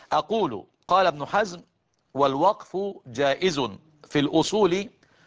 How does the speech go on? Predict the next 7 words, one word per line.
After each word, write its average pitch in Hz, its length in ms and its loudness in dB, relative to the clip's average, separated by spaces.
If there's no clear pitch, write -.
من 190 240 0
الدور"، 180 640 2
جمع 139 300 -2
دار، 175 400 2
"والأراضين"، 151 920 2
جمع 143 420 0
أرض، - 120 -4